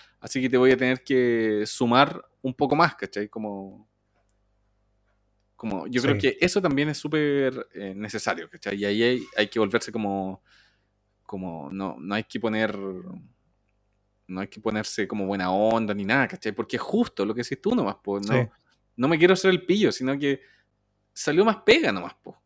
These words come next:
Speaker 1: ¿cachai? Te tengo que cobrar más, no, no puede ser de otra forma, ¿sí? Eso es lo justo.
Speaker 2: Y en general,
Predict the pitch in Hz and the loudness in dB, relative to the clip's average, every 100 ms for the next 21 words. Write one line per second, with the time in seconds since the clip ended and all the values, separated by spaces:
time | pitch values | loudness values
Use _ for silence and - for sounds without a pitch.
0 | - - 135 143 139 139 156 208 202 180 | -16 -6 -4 -4 -2 -2 0 4 2 2
1 | - - 143 139 120 120 98 87 - _ | -8 -4 2 2 4 0 0 -10 -14 _
2 | 104 110 113 107 98 - - - _ _ | -10 -6 -4 -4 -6 -10 -18 -20 _ _
3 | _ _ _ _ _ _ 107 113 165 175 | _ _ _ _ _ _ -4 2 2 2
4 | 170 156 139 202 208 104 131 135 143 139 | 2 2 6 6 6 2 -2 -2 -2 0
5 | 120 202 - - - _ _ _ _ 147 | 0 -2 -4 -18 -20 _ _ _ _ -4
6 | 135 _ _ 127 120 127 180 226 | -4 _ _ -2 2 4 2 0